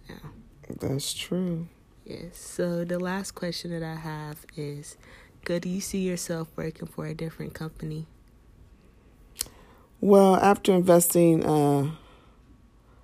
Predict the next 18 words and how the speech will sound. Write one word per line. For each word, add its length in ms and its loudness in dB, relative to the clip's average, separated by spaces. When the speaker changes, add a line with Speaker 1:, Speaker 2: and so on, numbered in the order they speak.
Speaker 2:
thirty-three 460 4
years 300 4
of 100 0
service 600 4
with 200 2
the 80 -10
patrol, 600 -2
I, 360 0
I 100 2
could 160 2
only 220 6
see 200 2
myself 520 4
working 340 2
for 160 -2
a 40 0
different 420 0
company 640 0